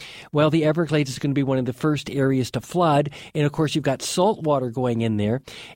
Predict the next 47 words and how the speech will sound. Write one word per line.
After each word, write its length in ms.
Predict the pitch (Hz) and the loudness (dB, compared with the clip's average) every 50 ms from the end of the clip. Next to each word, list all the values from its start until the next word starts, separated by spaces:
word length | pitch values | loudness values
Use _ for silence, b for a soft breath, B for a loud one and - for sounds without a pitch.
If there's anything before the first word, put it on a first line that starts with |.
| _ - | _ 0
and 400 | 135 131 131 135 131 131 131 - | 2 4 4 4 4 4 2 0
salt 260 | - 160 170 185 139 | 0 2 2 2 2
water 320 | 160 156 151 156 160 160 | 2 2 2 2 2 0
is 100 | 143 123 | 0 0
not 220 | 135 147 156 - - | 0 0 -2 -2 -4
compatible 760 | 170 160 139 143 160 190 214 196 190 131 127 131 139 139 135 | -4 -2 0 2 2 2 2 2 2 2 2 0 0 0 0
with 180 | 147 143 135 - | 0 0 0 2
a 60 | 135 | 2
lot 260 | 131 131 131 143 143 | 2 4 4 2 2
of 80 | 151 143 | 0 -2
species, 500 | - - 185 202 202 170 - 170 160 131 | -2 -2 0 0 0 2 0 0 -2 -2
and 160 | 120 147 139 | -2 -2 -2
you're 80 | 143 131 | -2 0
gonna 200 | 151 139 135 123 | 0 0 0 0
have 220 | 135 147 143 131 | 0 0 0 0
these 160 | 147 143 135 | -2 -4 -4
species 440 | - - 160 160 143 - 156 139 - | -4 -4 -2 -2 -2 -2 -4 -4 -2
dying 300 | - 139 135 135 135 135 | 0 0 2 2 2 2
off, 220 | 135 131 131 - | 0 0 0 0
or 80 | 135 131 | -2 -2
we're 140 | 123 139 127 | 0 0 0
gonna 180 | 127 131 123 | 0 0 0
have 160 | 117 131 - - | 0 -2 -2 0
to, 80 | 131 | -2
you 400 | 127 - - - - - - 135 | -2 -2 -4 -10 -18 -8 -6 -4
know, 40 | 120 | -4
physically 520 | - - 175 175 151 175 - 147 151 147 | 0 2 2 2 2 0 0 0 0 -2
pick 260 | 143 - - 180 175 - | -2 -2 -4 -6 -2 -2
them 160 | 156 143 143 | 0 0 2
up 140 | 143 143 - | 0 0 0
and 180 | 139 127 131 | 0 0 2
move 300 | 131 139 151 160 143 139 | 2 2 2 2 2 2
them 220 | 131 135 127 127 123 | 2 2 2 2 0
to 200 | - 131 127 131 | -2 -2 0 0
another 300 | 123 127 127 131 123 117 | 2 2 2 0 0 0
location. 600 | 117 117 113 - 123 127 131 120 - - 98 95 | 0 -2 -2 -2 -2 -2 -2 -2 -2 -6 -6 -8
So 300 | - - 127 117 113 104 B B B B B B B B | -6 -4 -2 -2 -2 -4 B B B B B B B B
the 140 | - 147 160 | -2 0 2
Everglades 480 | 165 165 180 180 156 151 151 147 123 - | 2 2 2 0 2 2 2 2 0 0
is 200 | 120 113 110 107 | -2 -4 -4 -6
definitely 840 | 104 - - 151 165 160 - 160 139 139 127 - 127 127 127 120 127 | -6 -2 0 2 2 2 0 -2 -4 -4 -4 -2 -2 -2 -2 -2 -2
an 120 | 127 120 | -2 0
endangered 560 | 120 120 117 127 127 131 127 117 127 127 113 | 0 0 0 0 0 0 0 0 -2 -2 -2
Edens 380 | 131 135 131 120 113 101 98 - | -2 -2 -2 -2 -4 -6 -6 -6
because 380 | - 117 - - 135 147 127 | -6 -6 -4 -2 -2 -2 -2
of 80 | 127 - | -4 -6
that. 280 | 92 - - - - | -6 -8 -10 -12 -18